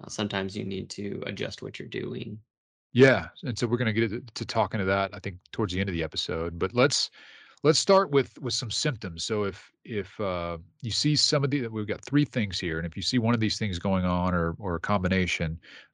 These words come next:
Speaker 2: this means you, you may have an oversized control valve on your hands. So the, the first one is y-, your valve can't find a set point. Can you talk about that, Kyle?
Speaker 1: Yeah. So if you, you see your control valve hunting for a set point or, or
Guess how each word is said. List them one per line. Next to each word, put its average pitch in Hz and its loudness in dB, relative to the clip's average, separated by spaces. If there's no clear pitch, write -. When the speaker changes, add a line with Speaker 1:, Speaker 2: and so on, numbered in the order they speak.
Speaker 2:
this 113 4
means 101 2
you, 92 0
you 101 -4
may 98 2
have 95 0
an 85 -2
oversized 95 0
control 90 -4
valve 82 -2
on 82 -4
your 85 -8
hands. 82 -4
So 107 2
the, 92 4
the 123 4
first 156 6
one 147 4
is 113 2
y-, - -16
your 127 -2
valve 120 2
can't 139 0
find 120 -2
a 92 -4
set - 0
point. 71 -10
Can - -20
you 110 -8
talk 110 0
about 104 0
that, 107 -2
Kyle? 113 -10
Speaker 1:
Yeah. 147 2
So 117 -2
if 113 -2
you, 151 0
you 123 -4
see 127 -4
your 110 0
control 117 -2
valve 107 0
hunting 113 -2
for 107 -8
a 101 -4
set - -4
point - -10
or, - -12
or - -20